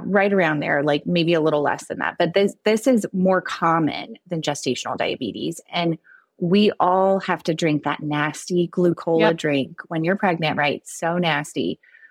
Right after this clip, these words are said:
Speaker 1: And acog, American College of Ob-, Obstetrics and Gynecology, has put out recommendations now that we also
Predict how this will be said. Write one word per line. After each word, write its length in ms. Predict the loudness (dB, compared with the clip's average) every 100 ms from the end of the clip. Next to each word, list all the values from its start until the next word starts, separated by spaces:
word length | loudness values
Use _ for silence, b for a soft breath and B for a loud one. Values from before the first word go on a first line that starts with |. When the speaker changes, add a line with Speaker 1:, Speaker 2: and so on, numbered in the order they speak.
| b b 0
Speaker 1:
And 400 | 2 2 0 -4 0
acog, 600 | 0 2 0 2 2 -2 -2
American 480 | 0 0 0 -2
College 340 | -2 0 0 0
of 100 | -4
Ob-, 160 | -6 -4
Obstetrics 560 | -4 0 0 0 -4 -2
and 120 | 0
Gynecology, 840 | 0 0 0 0 0 0 0 -2 b b b _ -6
has 300 | -2 -2 -4
put 300 | -2 2 2
out 160 | 2
recommendations 840 | 0 0 -2 0 0 0 -2 -2
now 300 | 0 0 0
that 180 | 0 0
we 140 | 0 2
also 680 | 0 0 0 2 2 0